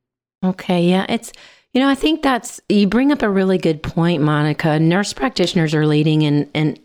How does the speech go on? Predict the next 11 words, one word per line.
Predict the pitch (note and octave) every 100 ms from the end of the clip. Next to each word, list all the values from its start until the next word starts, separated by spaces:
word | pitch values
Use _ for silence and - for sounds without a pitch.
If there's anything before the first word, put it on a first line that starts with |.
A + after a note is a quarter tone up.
| _
whatever | D#3+ E3+ E3+ E3 D#3
they | C#3+ C3
do, | C3+ C3+ C#3+
whether | D3+ D#3
they're | D#3 D#3
practicing | - F#3 F#3+ F3 F3+
full-time | E3 E3+ E3 C#3+ D3
clinically, | - G3 F#3+ F#3 F#3+ F#3 F3+ - - - _
whether | F#3 F3
they're | E3 D#3 D#3
le-, | F3 F#3